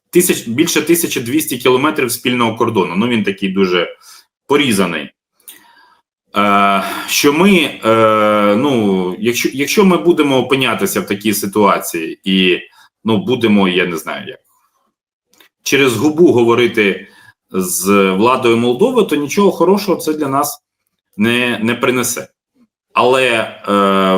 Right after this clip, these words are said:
вибудовувати відносини і говорити зараз, у всякому, ну, у всякому разі, хоча б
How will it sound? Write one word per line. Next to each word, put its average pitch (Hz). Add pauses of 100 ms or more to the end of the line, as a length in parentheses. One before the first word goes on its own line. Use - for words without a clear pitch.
(120)
вибудовувати 170
відносини 127
і 98
говорити 120
зараз, 143 (520)
у 101
всякому, 123
ну, 143
у 123
всякому 151
разі, 113
хоча 127
б -